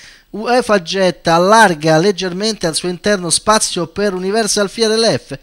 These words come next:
ma sul palo vedete che UEFA Jet è seconda,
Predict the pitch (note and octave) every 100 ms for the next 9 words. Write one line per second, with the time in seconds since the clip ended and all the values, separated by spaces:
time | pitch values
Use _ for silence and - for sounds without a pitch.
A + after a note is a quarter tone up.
0 | - - _ E3+ F3+ - - B3 A#3+ -
1 | E3 B2+ C3+ E3+ F3 B2+ B2+ B2 C3+ D3
2 | E3+ F3+ C4+ B3+ F3 - G#3 E3 C#3+ C#3